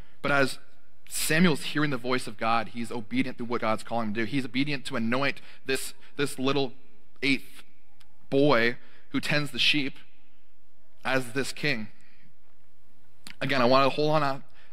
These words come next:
want us to hold on to that for a moment. I want to go to the New Testament and look at the promise to Mary specifically from the angel. Luke one, if you want to flip there. <laughs> I know we're flipping around a lot, I apologize, but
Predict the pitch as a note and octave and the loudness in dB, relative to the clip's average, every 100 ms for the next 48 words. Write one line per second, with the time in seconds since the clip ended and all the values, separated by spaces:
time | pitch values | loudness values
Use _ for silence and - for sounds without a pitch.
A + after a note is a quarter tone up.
0 | - C3 C#3+ D#3+ - D#3+ D#3+ D3+ C3+ B2+ | -4 0 0 0 0 0 0 0 0 0
1 | - B2 A2 A2 A2+ B2+ B2+ C3+ D3 - | -2 -2 0 0 0 -2 0 0 0 0
2 | - - B2+ C3 - A2+ - G2 - - | -2 -2 0 -2 0 -2 -2 -4 -4 -6
3 | - - - - - - C3 C#3+ D3+ C3+ | -6 -6 -6 -6 -6 -2 2 2 0 -2
4 | - A#2+ A2+ - G#2+ A2 A#2+ A#2 - - | -2 -2 0 -2 -2 0 2 0 -2 -2
5 | G#2+ A#2 G2 G2 G2+ A2 - - - - | -4 -4 -4 -2 -2 -2 -4 -6 -6 -2
6 | B2 A2+ A2+ A#2 G2 F#2+ - - B2+ C3+ | 0 2 2 0 -2 -6 -6 -4 -2 -2
7 | C3 C3 C#3+ - - - - - A#2 A2 | 2 2 2 -2 -4 -6 -6 -2 0 0
8 | C#3+ - B2 A#2+ C#3 A3+ - - - - | -2 -2 0 0 0 -2 -4 -6 -6 -4
9 | - B2+ B2+ C#3 C#3 B2+ A#2+ A#2 A#2+ A#2 | 0 2 2 0 0 0 0 2 2 2
10 | B2 A#2+ G#2 G2+ G#2 - A2 | 2 0 0 -2 -2 -2 -2